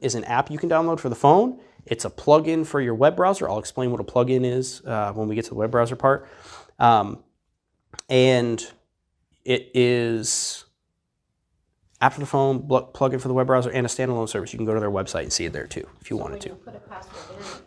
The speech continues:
Speaker 2: automatically saves it there?
Speaker 1: Mm-hmm. Yes. If you are saving passwords in your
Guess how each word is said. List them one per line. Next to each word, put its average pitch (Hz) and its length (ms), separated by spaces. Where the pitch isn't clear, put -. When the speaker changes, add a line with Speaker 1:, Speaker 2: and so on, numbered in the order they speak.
Speaker 2:
automatically 165 540
saves 160 400
it - 140
there? 262 200
Speaker 1:
Mm-hmm. - 1080
Yes. - 340
If 147 220
you 170 180
are 202 120
saving 170 400
passwords 135 640
in 123 300
your 113 580